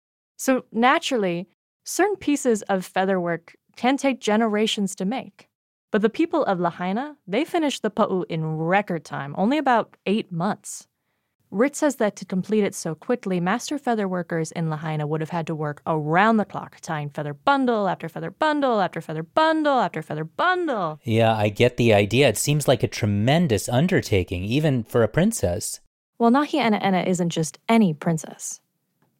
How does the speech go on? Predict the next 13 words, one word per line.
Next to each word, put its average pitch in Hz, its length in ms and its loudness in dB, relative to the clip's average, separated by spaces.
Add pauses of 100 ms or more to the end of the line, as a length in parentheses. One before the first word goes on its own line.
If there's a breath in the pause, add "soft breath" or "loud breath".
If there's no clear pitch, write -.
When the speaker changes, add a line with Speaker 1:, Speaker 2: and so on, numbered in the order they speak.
(100)
Speaker 1:
In 254 140 4
Hawaii, 240 400 2
your 156 180 0
lineage 220 520 2
determines 170 580 0
the 170 120 -2
amount 156 240 -2
of 147 140 -6
mana, 170 480 0
or 160 280 -2 (140)
power, 208 320 2
you 147 180 -6
have. - 360 -14